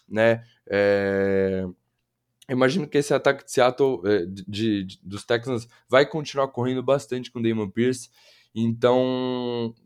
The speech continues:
gosto mais dele. O Kenneth Walker, a gente ainda precisa ver se ele vai ter essa role como pass catcher, né? É, que ele não era muito utilizado no college, mas não fica muito atrás do Pierce não, Pedrão. Eu acho que se você quiser colocar ali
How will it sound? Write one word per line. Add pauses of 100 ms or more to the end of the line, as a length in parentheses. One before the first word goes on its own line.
(220)
gosto
mais
dele.
O
Kenneth
Walker, (320)
a
gente
ainda
precisa
ver
se
ele
vai
ter
essa
role
como
pass
catcher, (280)
né? (340)
É,
que
ele
não
era
muito
utilizado
no
college, (460)
mas
não
fica
muito
atrás
do
Pierce
não,
Pedrão.
Eu
acho
que
se
você
quiser
colocar
ali